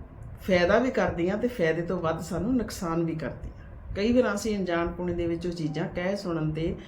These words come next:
"ਉਹਨੇ ਕਿਹਾ, ਉਹਨੇ ਕਿਹਾ," ਜਾਂ ਕਿਸੇ ਨੇ ਵੀ ਕਿਹਾ, ਤਾਂ ਤੁਸੀਂ ਦੇਖਿਆ ਹੋਣਾ ਵੀ ਕਦੇ ਡਾਕਟਰ ਰਿਕਮੈਂਡ ਨਹੀਂ ਕਰਦੇ ਇੱਦਾਂ ਦੀਆਂ ਦੇਸੀ ਚੀਜ਼ਾਂ ਖਾਣ ਨੂੰ। ਉਹ ਕਹਿੰਦੇ ਵੀ ਜੋ ਤੁਹਾਡੀ ਬਾਡੀ ਨੂੰ ਠੀਕ ਲੱਗਦਾ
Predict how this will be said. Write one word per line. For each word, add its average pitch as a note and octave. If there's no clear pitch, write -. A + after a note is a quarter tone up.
"ਉਹਨੇ F#3+
ਕਿਹਾ, F3+
ਉਹਨੇ F3+
ਕਿਹਾ," E3+
ਜਾਂ F3+
ਕਿਸੇ F#3
ਨੇ G#3+
ਵੀ F#3+
ਕਿਹਾ, D#3
ਤਾਂ G#3+
ਤੁਸੀਂ A#3+
ਦੇਖਿਆ G#3+
ਹੋਣਾ G#3
ਵੀ B3+
ਕਦੇ B3
ਡਾਕਟਰ F#3
ਰਿਕਮੈਂਡ G#3+
ਨਹੀਂ F3+
ਕਰਦੇ B2
ਇੱਦਾਂ F3+
ਦੀਆਂ F3+
ਦੇਸੀ D#3+
ਚੀਜ਼ਾਂ D3
ਖਾਣ A#2+
ਨੂੰ। G#2
ਉਹ F#3
ਕਹਿੰਦੇ A#3
ਵੀ C4
ਜੋ G3
ਤੁਹਾਡੀ B3
ਬਾਡੀ F3
ਨੂੰ F3+
ਠੀਕ G#3+
ਲੱਗਦਾ G3+